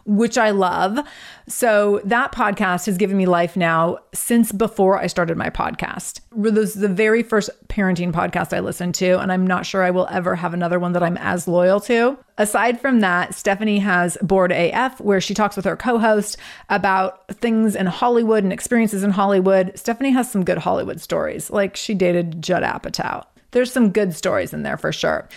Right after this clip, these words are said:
She used to be great friends with Chelsea Handler. Actually, Chelsea Handler helped host her baby shower for her firstborn. I mean, she's got some good stories.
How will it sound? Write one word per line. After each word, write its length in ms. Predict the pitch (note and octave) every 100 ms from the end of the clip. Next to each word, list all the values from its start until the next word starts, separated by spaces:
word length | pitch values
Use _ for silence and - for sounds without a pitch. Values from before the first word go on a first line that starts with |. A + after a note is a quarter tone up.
| -
She 160 | - G3+
used 120 | -
to 60 |
be 100 | F#3
great 200 | F#3 F3+
friends 200 | - F3
with 100 | F3
Chelsea 280 | - E3+ E3
Handler. 360 | E3 B3 B3 A#3
Actually, 280 | - F#3+ G3
Chelsea 340 | - G3+ A#3
Handler 360 | G#3 F#3+ G3 G3
helped 300 | G3 F3 -
host 340 | F3 F#3+ -
her 100 | -
baby 380 | D3+ F#3+ A#3+ B3
shower 400 | A#3+ A3 A3+ A3+
for 140 | A#3 A3
her 120 | A3
firstborn. 560 | G#3+ G#3 - G#3+ G3+
I 80 | F3+
mean, 320 | G3 G3 F3+ - - - _
she's 180 | - F#3+
got 240 | F#3+ -
some 140 | - D3+
good 160 | -
stories. 480 | - - C3 - -